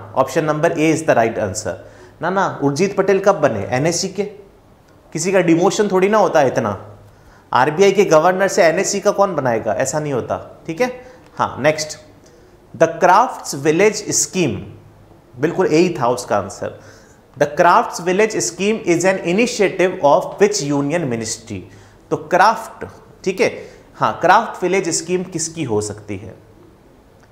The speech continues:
एक hint देने के लिए ये फोटो दिखा रहा हूँ मैं, ये photo आप देख लीजिए,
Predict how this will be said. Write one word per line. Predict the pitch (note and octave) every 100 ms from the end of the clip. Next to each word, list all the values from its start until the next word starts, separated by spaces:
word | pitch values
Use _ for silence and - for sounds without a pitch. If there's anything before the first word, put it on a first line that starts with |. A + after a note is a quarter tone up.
| _ _
एक | D#3+ F3
hint | F#3+ G#3+ G#3
देने | F#3+ G3
के | G3+ G#3
लिए | G3
ये | G3
फोटो | F#3+ D#3+ G3
दिखा | D#3+ C#3+ C#3+
रहा | C#3+
हूँ | C#3+
मैं, | C#3 D#3+ - - _ _ _ _ -
ये | A#2+
photo | D3 C#3+ E3+
आप | D#3+ C#3
देख | D3+ E3
लीजिए, | E3+ D3+